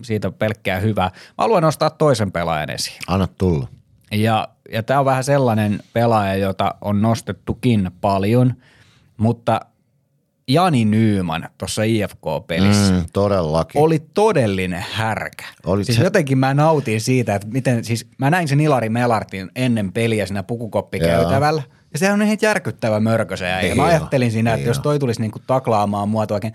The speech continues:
Speaker 1: se jotenkin kattoi muakin siellä silleen vihaisesti, että koko illan tulee. Mä olin sit, "En mä oon edes tuolla kaukalossa, että älä mua kato vihaisesti." Sillä niinku se <clears throat> lämmitteli silleen, että se juoksi siihen metrin päähän, tiedätkö, silleen, että se taklaa
Speaker 2: Mm.
Speaker 1: mut siitä, siitä seinästä läpi sinne valmentajien koppiin.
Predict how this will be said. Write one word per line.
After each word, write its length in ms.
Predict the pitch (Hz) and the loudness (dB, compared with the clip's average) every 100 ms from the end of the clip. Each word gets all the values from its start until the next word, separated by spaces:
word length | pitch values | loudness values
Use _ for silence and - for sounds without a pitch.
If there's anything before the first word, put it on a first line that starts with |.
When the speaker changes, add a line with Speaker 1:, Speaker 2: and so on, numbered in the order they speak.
| - _ | -12 _
Speaker 1:
se 100 | 262 | -2
jotenkin 360 | 254 262 - | 0 -2 -2
kattoi 300 | 233 233 233 | -4 -2 0
muakin 320 | 220 226 139 | 2 2 0
siellä 220 | 107 120 107 | -4 -4 -2
silleen 300 | 117 120 123 | 0 0 2
vihaisesti, 380 | 120 110 98 | 0 -2 -8
että 120 | 98 - | -8 -4
koko 240 | 131 123 | 0 0
illan 340 | 110 107 101 | 0 0 -2
tulee. 260 | 92 101 95 | -4 -4 -2
Mä 100 | 104 | -2
olin 80 | 123 | -4
sit, 140 | 147 | -4
"En 100 | 180 | -4
mä 100 | 180 | -2
oon 160 | 180 - - | -4 -8 -4
edes 180 | 180 180 - | -4 -4 -6
tuolla 160 | 180 | -4
kaukalossa, 580 | 185 180 151 101 90 - | 0 0 0 -2 -4 -8
että 140 | 95 | -6
älä 140 | 127 143 | -4 0
mua 220 | 165 131 | 0 0
kato 260 | 107 101 95 | 0 -2 -2
vihaisesti." 560 | 110 98 92 - 90 - - _ - | -2 -4 -8 -14 -16 -16 -20 _ 0
Sillä 220 | 123 127 | 2 2
niinku 200 | 127 131 160 | 0 0 0
se 60 | 147 - | 0 -2
<clears throat> 80 | - | -2
lämmitteli 500 | 165 170 117 - 104 | 0 0 -2 -4 -4
silleen, 180 | 117 113 | -2 -2
että 80 | 110 | -2
se 80 | |
juoksi 300 | 123 120 - | 0 -2 -2
siihen 200 | 107 117 | -2 0
metrin 440 | 135 131 107 98 95 | 2 0 -2 -6 -4
päähän, 300 | 85 90 87 | -6 -6 -8
tiedätkö, 260 | 90 - | -10 -12
silleen, 160 | 92 98 | -10 -10
että 100 | - | -10
se 60 | - | -8
taklaa 320 | 110 95 92 | -2 0 0
Speaker 2:
Mm. 40 | |
Speaker 1:
mut 80 | 73 | 0
siitä, 220 | 104 110 | -4 -6
siitä 260 | - 113 - | -6 -8 -4
seinästä 500 | 123 120 95 - 98 | -2 -2 -4 -8 -6
läpi 220 | 101 95 | -6 -8
sinne 240 | 92 90 101 | -10 -6 -2
valmentajien 600 | 107 92 80 71 71 - | -2 -2 -6 -8 -10 -10
koppiin. 420 | 67 - - | -14 -14 -16